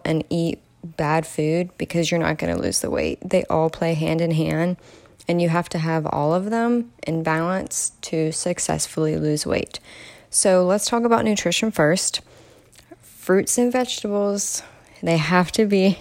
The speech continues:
in your diet. Three or four servings per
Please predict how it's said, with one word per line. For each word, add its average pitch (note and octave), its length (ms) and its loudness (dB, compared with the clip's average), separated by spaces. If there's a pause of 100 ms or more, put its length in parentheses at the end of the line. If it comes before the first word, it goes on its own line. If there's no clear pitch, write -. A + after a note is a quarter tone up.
in E3 180 2
your D#3+ 180 4
diet. C#3 460 2 (680)
Three F#3+ 520 4 (600)
or D#3 640 4 (220)
four E3 500 2
servings E3+ 960 0 (580)
per D3 720 0